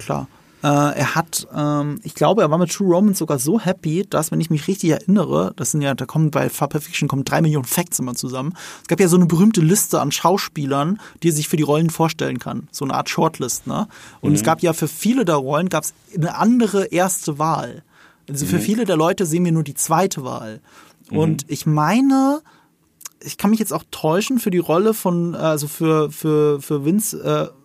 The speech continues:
Speaker 1: für, für Vince, Vince Vega war's, ne? Vic Vega
Speaker 2: Vincent.
Speaker 1: ist der aus Reservoir Dogs.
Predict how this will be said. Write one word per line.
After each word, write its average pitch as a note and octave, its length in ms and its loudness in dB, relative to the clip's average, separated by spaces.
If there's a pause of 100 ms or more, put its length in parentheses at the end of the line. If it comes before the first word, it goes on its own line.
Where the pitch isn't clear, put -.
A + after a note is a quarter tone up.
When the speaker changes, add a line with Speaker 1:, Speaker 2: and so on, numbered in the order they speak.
(180)
Speaker 1:
für, D3 360 2
für C#3+ 240 -4
Vince, - 300 -4
Vince G#3 340 2
Vega C3+ 300 -6
war's, - 220 -6
ne? D3+ 200 -2
Vic F3 160 0
Vega - 80 4 (140)
Speaker 2:
Vincent. D3 60 2
Speaker 1:
ist C#3+ 120 -2
der D3 120 2
aus D3 140 0
Reservoir C#3 280 0
Dogs. - 300 -8